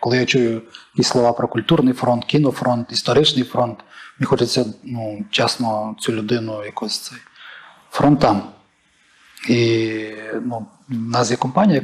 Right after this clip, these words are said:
ми займаємося дронами камікадзе, і от це, це є частинка фронту. Так, фронт от сьогодні, я бачу, у Львові: так хоронять хлопця, е, і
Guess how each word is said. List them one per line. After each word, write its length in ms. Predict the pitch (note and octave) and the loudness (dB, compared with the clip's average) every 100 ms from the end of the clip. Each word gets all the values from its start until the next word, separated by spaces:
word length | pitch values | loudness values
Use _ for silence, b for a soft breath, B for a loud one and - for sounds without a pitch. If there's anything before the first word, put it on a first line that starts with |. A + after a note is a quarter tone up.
| - | 0
ми 140 | A#2+ | 0
займаємося 480 | A#2+ A#2+ A#2+ A#2+ C3 | 2 2 -2 -4 -2
дронами 340 | C3 B2+ B2 | 0 0 0
камікадзе, 560 | B2 A#2+ B2+ F3+ E3 C#3 B B B _ | 0 0 2 2 2 -2 B B B _
і 80 | A2+ | 0
от 180 | A#2+ - - _ _ - - | 0 -2 -18 _ _ -12 -8
це, 400 | - D#3 F3 D3+ - - - | 2 4 6 4 0 -12 -4
це 180 | - B2+ | 4 6
є 80 | |
частинка 440 | C#3 C3+ - B2+ B2 | 6 2 2 0 0
фронту. 380 | - A2 G2+ - _ _ _ b b b | -2 -4 -4 -14 _ _ _ b b b
Так, 220 | - D3 | 2 2
фронт 300 | - C#3 C#3+ | 4 4 6
от 160 | C3 B2 | 4 2
сьогодні, 420 | - B2+ B2 A2 | 2 4 4 0
я 100 | A2 | -2
бачу, 360 | A2 A2+ - A2+ | -2 -2 -2 -2
у 80 | |
Львові: 300 | A2+ B2 D3 | 2 4 4
так 220 | B2 A#2+ - | 2 -2 -2
хоронять 360 | A#2 A#2 A#2 | -2 -2 -4
хлопця, 360 | - A2+ A2 - - B B B B A2+ | -4 -6 -6 -10 -14 B B B B -2
е, 160 | A2 | 0
і 400 | A2+ A2 G#2 G#2 | 0 -2 -4 -8